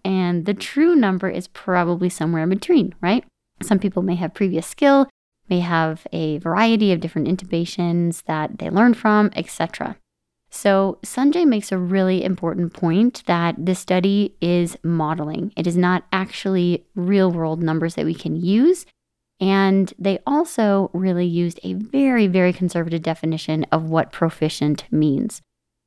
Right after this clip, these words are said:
And so the bottom line here is, I think, more practice is better as far as procedural skills. We should probably do more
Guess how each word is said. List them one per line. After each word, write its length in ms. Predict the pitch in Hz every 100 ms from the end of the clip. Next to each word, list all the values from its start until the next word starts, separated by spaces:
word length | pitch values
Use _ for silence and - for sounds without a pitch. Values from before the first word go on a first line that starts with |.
| _
And 220 | 202 220
so 480 | - - 214 214 208 -
the 100 | 220
bottom 280 | 294 349
line 160 | 240 196
here 180 | 185 180
is, 100 | 165
I 100 | 170
think, 340 | 165 156 -
more 260 | 180 196 262
practice 460 | - 226 220 214
is 140 | 165 165
better 420 | 151 165 233 285 -
as 180 | 180
far 200 | - 170
as 120 | 160 -
procedural 540 | 170 - 175 160 156
skills. 560 | - - 220 262 285 202
We 80 |
should 160 | 180 -
probably 640 | - 180 180 175 175 165
do 200 | - 180
more 500 | 165 165 156 208 269